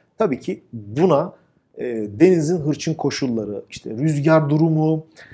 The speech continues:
e, veya dalgalardaki geminin çok fazla stabil olmayan seyri gibi durumları da eklediğimiz zaman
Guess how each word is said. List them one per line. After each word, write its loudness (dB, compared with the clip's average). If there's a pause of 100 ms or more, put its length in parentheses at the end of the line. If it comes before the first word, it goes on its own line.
(140)
e, -6
veya 0
dalgalardaki 2
geminin -2 (340)
çok -4
fazla 0
stabil 0
olmayan 6
seyri 6
gibi 6
durumları 4
da 2
eklediğimiz -2
zaman -6